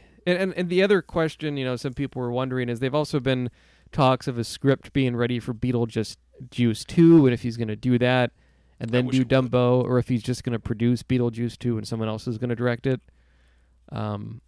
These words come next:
Speaker 1: who knows? But Tim Burton as Dumbo, uh, I could think of worse pairings. I, I didn't much like his Alice in Wonderland, but I liked his, uh, Frankenweenie cartoon from a few years ago.
Speaker 2: Well, it's just, you know, it's, it's one of the things where it's, it's, it's a classic.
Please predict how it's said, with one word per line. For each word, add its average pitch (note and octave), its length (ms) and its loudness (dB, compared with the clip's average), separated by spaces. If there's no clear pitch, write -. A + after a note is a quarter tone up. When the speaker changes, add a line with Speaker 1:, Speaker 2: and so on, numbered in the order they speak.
Speaker 1:
who C#3 120 2
knows? B2 360 4
But B2+ 140 -4
Tim F#3+ 240 -2
Burton D#3 480 0
as C3 380 -2
Dumbo, A#2+ 680 2
uh, A#2 300 -4
I F3 100 0
could B3 140 0
think C4+ 120 0
of D3+ 120 2
worse B2+ 340 0
pairings. G#2+ 580 -6
I, D3 200 4
I D3+ 120 2
didn't E3 220 2
much C3+ 240 -4
like C3 220 -2
his B2 160 0
Alice B2 400 -2
in A2+ 120 -8
Wonderland, G#2+ 560 -4
but G#2+ 160 -6
I A2+ 100 -4
liked A2+ 260 -8
his, G#2+ 240 -8
uh, G#2+ 100 -6
Frankenweenie G#2+ 840 -4
cartoon G#2 520 -4
from - 180 -12
a G#2+ 60 -8
few A2+ 180 -6
years G#2 300 -6
ago. A#2 340 -8
Speaker 2:
Well, C#4+ 160 -12
it's - 180 -10
just, - 300 -6
you A3+ 80 -14
know, A3+ 160 -10
it's, - 300 -4
it's - 180 -8
one F#3+ 100 -8
of F3+ 60 -10
the F3 80 -12
things F3 180 -12
where C#3 120 -10
it's, - 160 -14
it's, - 340 -4
it's - 160 -4
a C3 60 -6
classic. - 640 -4